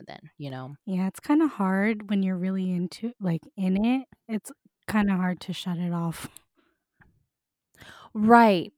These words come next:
Speaker 1: And that I totally get. I mean, when you're growing and you're having all these experiences, meeting all these people that you've looked up to, I totally get it, you know?
Speaker 2: Mm-hmm.
Speaker 1: But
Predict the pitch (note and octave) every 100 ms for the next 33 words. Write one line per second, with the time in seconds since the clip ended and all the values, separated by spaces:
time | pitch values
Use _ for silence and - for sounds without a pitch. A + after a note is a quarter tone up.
0 | _ _ A3 G#3+ G#3 G#3 G#3 G#3 - -
1 | G3+ A3+ B3 B3 A#3 - G3 G3 G#3 E3+
2 | E3+ F#3+ F3+ - - F#3 F3+ F3+ F3 F3
3 | F3 F3+ F#3+ F3 E3 E3+ E3+ E3+ E3+ E3+
4 | E3 D#3+ E3 - - - _ _ _ -
5 | F3+ F#3 F3 D#3+ - _ _ _ _ -
6 | - F3+ F#3+ F#3 F#3 F3+ E3+ - - -
7 | D#3+ D#3+ E3 E3 E3 D#3+ D#3+ D#3+ D#3+ D#3+
8 | D#3+ E3 D#3+ D#3+ D#3+ - D#3 - D#3+ D#3
9 | - D#3+ E3 D#3 - D3+ - - D#3+ D#3
10 | D#3 E3 D#3+ - - - E3 E3 D#3+ D#3
11 | D3+ D3 C3+ - D#3 D3+ G#3 F3 F#3 F3+
12 | D#3 C#3+ C#3+